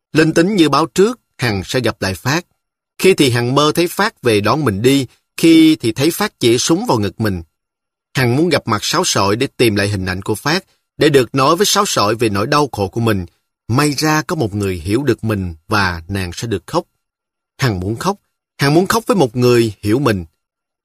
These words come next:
Rồi người ta có đem giết Hằng, Hằng cũng bằng lòng. Nhưng ai là người giúp cho Hằng được gặp mặt Sáu Sợi? Hằng chẳng dám nhờ ai.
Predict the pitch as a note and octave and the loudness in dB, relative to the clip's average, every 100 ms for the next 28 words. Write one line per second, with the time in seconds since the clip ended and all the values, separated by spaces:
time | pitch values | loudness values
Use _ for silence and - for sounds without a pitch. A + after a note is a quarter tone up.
0 | - C#3 A2+ A2+ D3+ D#3+ G3 F3 E3+ E3+ | 0 2 2 0 0 0 0 0 0 0
1 | A3 A#2 G2+ F#2 G2+ F#2+ E2+ A2+ A2+ F#2+ | -4 -4 -4 -4 -6 -8 -6 -6 -4 -6
2 | E2+ F#2 F2 D#2 _ _ _ _ _ _ | -4 -4 -6 -8 _ _ _ _ _ _
3 | - A#2 C#3 - D3 D#3+ A2+ F#2+ F#2+ F#2 | -6 -4 -2 0 0 2 0 -2 -2 -2
4 | C#3 - C#3+ A#2 G2+ G2 F#2+ G#2 G2+ G2 | -4 -2 -2 0 -4 -4 -4 -6 -6 -6
5 | - F3+ - G2+ G2+ D3 _ _ _ _ | -6 -6 -2 -2 -2 -6 _ _ _ _
6 | _ B2+ A#2 A#2 C3 D#3+ E3 A2+ F#2+ A#2+ | _ -2 0 0 0 0 0 0 0 -2
7 | C3 | -2